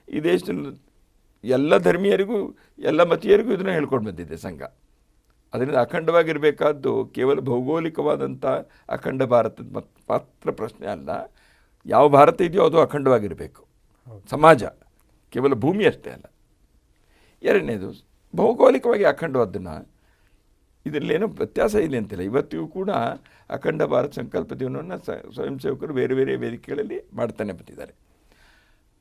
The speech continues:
Speaker 1: ಆದ್ರೆ ಇವತ್ತು ಜಗತ್ತಿನಲ್ಲಿ ಒಂದು ಜಿಯೋಪಾಲಿಟಿಕ್ಸ್ ಇದೆ, ಅದು ಕೂಡ ಸಾಕಷ್ಟು ಅದರಲ್ಲಿ ಪರಿವರ್ತನೆ ಆಗಿದೆ. ನಾವು ಭಾರತದೊಳಗಿರುವಂಥ ಹಿಂದೂ ಸಮಾಜ ಸಶಕ್ತವೂ ಸಂಘಟಿತವೂ ಆಗದೇನೆ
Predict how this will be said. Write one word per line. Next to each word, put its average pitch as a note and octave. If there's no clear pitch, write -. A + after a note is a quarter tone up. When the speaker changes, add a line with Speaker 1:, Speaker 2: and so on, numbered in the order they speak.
Speaker 1:
ಆದ್ರೆ -
ಇವತ್ತು G#3+
ಜಗತ್ತಿನಲ್ಲಿ G3+
ಒಂದು E3
ಜಿಯೋಪಾಲಿಟಿಕ್ಸ್ C3+
ಇದೆ, G2
ಅದು G#3+
ಕೂಡ A#3+
ಸಾಕಷ್ಟು -
ಅದರಲ್ಲಿ D#3
ಪರಿವರ್ತನೆ C3
ಆಗಿದೆ. -
ನಾವು D3
ಭಾರತದೊಳಗಿರುವಂಥ F3
ಹಿಂದೂ D3+
ಸಮಾಜ B2
ಸಶಕ್ತವೂ D3
ಸಂಘಟಿತವೂ C#3
ಆಗದೇನೆ B2+